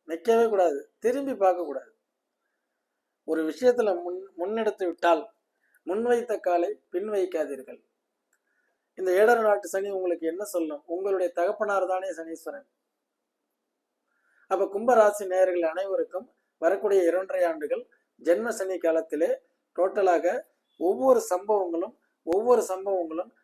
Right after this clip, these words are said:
அனுபவமாக எடுத்துக்கொண்டு, அதில் எல்லாம் எதையெல்லாம் சரி, எது தவறு என்பதை பகுப்பாய்வு செய்து, அதற்கு தக்கவாறு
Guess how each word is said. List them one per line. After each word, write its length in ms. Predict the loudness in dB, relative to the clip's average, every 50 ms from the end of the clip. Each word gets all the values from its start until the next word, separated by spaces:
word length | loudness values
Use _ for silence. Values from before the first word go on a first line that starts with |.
| _ _ -6 -2
அனுபவமாக 540 | -2 2 4 4 4 4 2 0 0 0 0 0
எடுத்துக்கொண்டு, 540 | -2 -2 -4 -8 -10 -8 -8 -8 -4 0 0 0 0 -2 -6 -16 _ _ _ 0
அதில் 200 | 0 2 4 4 4 4
எல்லாம் 280 | 4 4 4 4 2 0 -2 0 2
எதையெல்லாம் 440 | 2 4 4 4 4 4 2 2 0 -6 -6 0
சரி, 220 | 0 2 2 2 0 -2 -8 _ _ _ _ _ _
எது 180 | -2 0 0 0 0
தவறு 320 | 2 2 4 6 6 6 6 4
என்பதை 340 | 4 2 0 0 0 0 -4 -8 -10 _ _ _ _ -2
பகுப்பாய்வு 540 | -2 0 0 0 4 6 6 8 6 6 2 0 -4
செய்து, 280 | -4 -4 -2 -2 -2 -2 -4 -6 _ _ _ _ _ -4
அதற்கு 400 | -2 0 0 0 0 0 0 0 2
தக்கவாறு 500 | 0 0 2 2 2 4 4 4 2 0